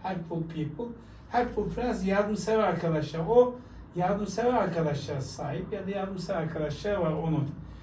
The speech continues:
He has got a new plan for holiday. Bakın gene kullandık for'u. Holiday, tatil. For holiday,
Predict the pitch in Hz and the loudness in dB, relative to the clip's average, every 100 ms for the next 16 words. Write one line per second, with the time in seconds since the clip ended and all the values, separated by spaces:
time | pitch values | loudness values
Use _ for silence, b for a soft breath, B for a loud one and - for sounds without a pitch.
0 | B B 226 247 208 233 247 240 220 190 | B B 10 10 10 4 2 4 4 4
1 | 220 240 202 - 185 180 208 - - 196 | 4 4 2 0 0 0 -2 -6 -6 -2
2 | 185 165 196 180 160 143 131 160 160 139 | -2 2 2 4 2 0 0 -2 -4 -4
3 | 139 165 165 151 - 156 143 139 - 147 | -4 -4 -4 -4 -6 -6 -6 -6 -6 -4
4 | 165 185 B B B - 214 196 165 220 | -2 -2 B B B -6 0 2 4 2
5 | 233 - 185 160 156 - 202 185 208 196 | 0 -2 -2 0 -4 -4 -2 0 0 2
6 | 175 214 | 2 2